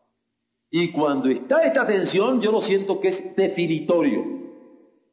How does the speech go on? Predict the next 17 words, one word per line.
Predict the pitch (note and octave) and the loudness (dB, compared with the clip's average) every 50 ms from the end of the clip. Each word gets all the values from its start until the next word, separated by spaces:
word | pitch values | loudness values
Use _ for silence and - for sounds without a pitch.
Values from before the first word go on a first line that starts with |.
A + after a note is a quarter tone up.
| _ | _
Porque | _ G3+ G#3 F#3+ F#3 G#3+ | _ -2 -2 0 -2 -2
entonces | G3+ G#3 - C#4+ C#4 A#3 C4 A3+ | -2 0 0 0 0 0 -2 -2
sí | - - | -2 -2
nos | A3 G3+ | 0 0
daremos | F#3 F#3 F3+ G3 G3+ F#3+ F#3+ - | 2 0 0 0 -2 -2 0 0
cuenta | F#3+ F#3+ F3+ F3+ F3 | -2 -2 0 -2 -2
si | - D#3+ | -2 -2
somos | D#3 F3 F3 E3+ E3 C#3+ C#3 | -2 0 0 0 0 -2 -2
esclavos | C3+ C3+ - - F#3+ G3+ F#3+ F#3+ F#3+ F#3+ | -4 -6 -2 0 2 2 2 2 2 0
del | F3+ F3 | -2 -2
pecado | - E3+ D#3+ D#3 D3 C#3+ C3+ C3+ C3 B2+ - - - - - - - - - - - - _ _ _ _ _ _ _ _ | -2 -2 0 2 2 2 2 0 -2 -4 -6 -12 -16 -18 -20 -20 -20 -20 -20 -20 -20 -20 _ _ _ _ _ _ _ _
o | - - | -12 -10
siervos | - - B2+ - - F2 F2 | -2 -2 -2 0 0 -4 -4
de | F2 - | -6 -6
Jesús. | - - E2 - - - - - - - _ _ _ _ _ _ _ _ _ _ _ _ _ _ _ _ _ _ _ _ _ _ _ _ _ _ _ _ _ _ _ _ | -8 -10 -12 -14 -14 -16 -20 -20 -20 -20 _ _ _ _ _ _ _ _ _ _ _ _ _ _ _ _ _ _ _ _ _ _ _ _ _ _ _ _ _ _ _ _
Es | - G3+ G3+ G3 | 0 0 2 2
definitorio. | B3 A3+ - B3 B3+ A#3+ A#3 A#3+ G3 F#3 D#3+ - A2+ - - - - | 2 2 2 2 2 2 2 2 2 2 2 0 0 -2 -4 -8 -8